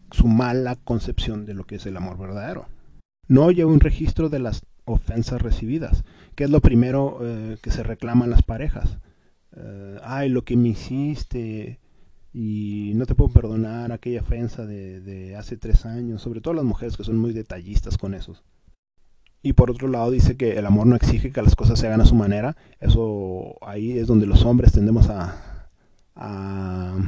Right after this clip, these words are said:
a flaquear en ese lado, porque somos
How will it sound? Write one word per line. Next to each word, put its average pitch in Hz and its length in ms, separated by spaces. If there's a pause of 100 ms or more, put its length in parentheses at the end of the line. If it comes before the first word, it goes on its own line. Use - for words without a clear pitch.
(300)
a - 100
flaquear - 400
en 120 120
ese 113 160
lado, 120 300
porque - 480 (440)
somos - 380